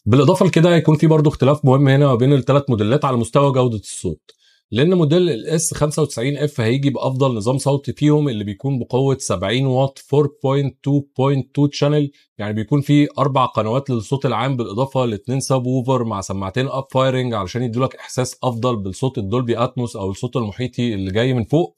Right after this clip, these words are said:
فالموديل بتاع ال إس خمسة وتسعين إف هيكون أفضلهم، ولكن موديل ال إس تسعين إف بيجي بنظام صوتي بقوة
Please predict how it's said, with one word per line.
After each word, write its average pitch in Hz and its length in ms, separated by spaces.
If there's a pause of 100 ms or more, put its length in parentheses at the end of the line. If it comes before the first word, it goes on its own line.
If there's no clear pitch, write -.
فالموديل 104 640
بتاع 123 180
ال 104 80
إس 123 120
خمسة 131 240
وتسعين 123 300
إف 127 160
هيكون 120 260
أفضلهم، 156 480 (280)
ولكن 180 260
موديل 156 280
ال 143 140
إس 147 260
تسعين 135 400
إف 135 220
بيجي 127 300
بنظام 117 360
صوتي 131 300
بقوة 123 340